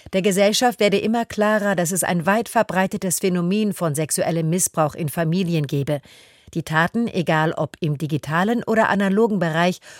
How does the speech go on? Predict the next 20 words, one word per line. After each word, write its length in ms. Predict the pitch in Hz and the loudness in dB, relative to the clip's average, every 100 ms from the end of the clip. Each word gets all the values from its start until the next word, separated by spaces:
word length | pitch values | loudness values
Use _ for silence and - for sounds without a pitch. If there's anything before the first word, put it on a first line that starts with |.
| - - | -20 -8
fußten 340 | 240 - 214 | -6 -4 -4
immer 480 | - 220 254 262 - | -2 -2 -2 -4 -2
auf 160 | 226 | -2
dem 200 | - 208 | -2 -4
Vertrauensaufbau 1080 | 190 202 - 208 226 214 - 165 170 - 170 | 0 -4 -2 0 2 0 0 0 -2 0 -2
der 180 | 160 147 | -2 -4
Täter 400 | 175 185 190 190 | 0 0 0 -4
zu 100 | - | -4
ihren 280 | 185 190 196 | -2 -2 -2
Opfern. 440 | 175 - - 127 - _ _ _ - - _ _ _ - | -4 -4 -6 -6 -8 _ _ _ -20 -20 _ _ _ -4
Sexualisierte 720 | 185 214 220 214 185 247 - | -2 0 0 0 0 -2 -2
Gewalt 380 | 196 180 190 - | -2 -2 -4 -4
gegen 260 | 180 165 | -4 -6
Kinder 480 | - 214 202 160 147 | -4 -2 0 0 0
galt 300 | 147 147 143 | -2 -4 0
lange 340 | 160 180 220 | 2 2 0
in 80 | 196 | 0
Deutschland 640 | 175 160 160 175 160 151 | 0 0 0 -2 -2 -2
als 240 | 160 151 - | -4 -4 -4
tabuisiert. 840 | 151 143 160 160 143 190 151 | -4 -2 -2 0 0 0 -2